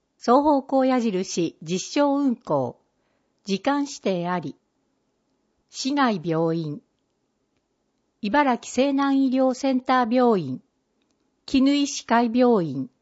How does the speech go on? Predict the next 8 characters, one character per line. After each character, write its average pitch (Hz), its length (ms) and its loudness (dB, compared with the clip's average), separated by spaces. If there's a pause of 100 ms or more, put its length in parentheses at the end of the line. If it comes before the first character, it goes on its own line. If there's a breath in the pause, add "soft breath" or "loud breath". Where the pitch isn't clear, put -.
(760)
三 - 260 -6
街 302 280 2
道 185 200 0
西 240 260 0
部 254 160 0
病 240 320 2
院。 131 200 -8 (1500)
一 190 160 -4